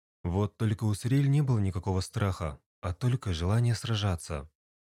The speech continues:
Это существо, стоящее прямо перед ней, не должно было существовать в природе. Даже само её существование уже смертный грех. Хоть она и одинокий,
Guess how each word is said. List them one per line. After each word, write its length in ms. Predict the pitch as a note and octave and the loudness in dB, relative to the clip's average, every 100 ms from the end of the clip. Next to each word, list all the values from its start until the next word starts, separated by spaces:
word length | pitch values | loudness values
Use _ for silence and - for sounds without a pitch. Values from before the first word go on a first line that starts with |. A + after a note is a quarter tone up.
| _ | _
Это 280 | - F#2+ F2+ | -4 -2 -2
существо, 580 | - G2 - F#2+ - A2+ | -4 -4 -4 -8 -4 -2
стоящее 580 | A2+ - F2 E2+ - E2+ | -2 -4 -2 -2 -4 -4
прямо 280 | F#2 F2 E2 | -4 -2 -4
перед 320 | E2+ F2+ F2 | -4 -2 0
ней, 300 | A2+ A#2 - - | 2 0 -4 -4
не 100 | G#2+ | 0
должно 340 | A2+ A#2+ C#3+ | 2 2 2
было 180 | B2+ G#2 | 2 0
существовать 580 | - G2+ - G2 F2 E2+ | -2 -8 -8 -4 -4 -4
в 60 | |
природе. 540 | - G#2 G2 E2+ D#2+ C#2 _ _ _ | -4 -2 0 0 -2 -6 _ _ _
Даже 260 | - F2+ F2 | -6 -2 -2
само 360 | - F2+ F2+ F2 | -2 -2 0 0
её 80 | |
существование 800 | E2 E2+ - F#2 E2+ A2 G2 D2 - | -2 -6 -8 -6 -2 0 0 -4 -8
уже 240 | - G#2+ A#2+ | -6 -2 -2
смертный 400 | - F2+ F#2 F2 | -2 -4 -2 -2
грех. 340 | F2 D#2+ D2+ _ _ _ | 0 -2 -6 _ _ _
Хоть 320 | - G2+ G2 - | -8 -2 -2 -2
она 260 | G2 F#2+ | -2 0
и 140 | F#2 F#2+ | -2 -2
одинокий, 720 | F2+ E2+ F2+ A2 - D#2 | -2 0 0 -2 -2 -8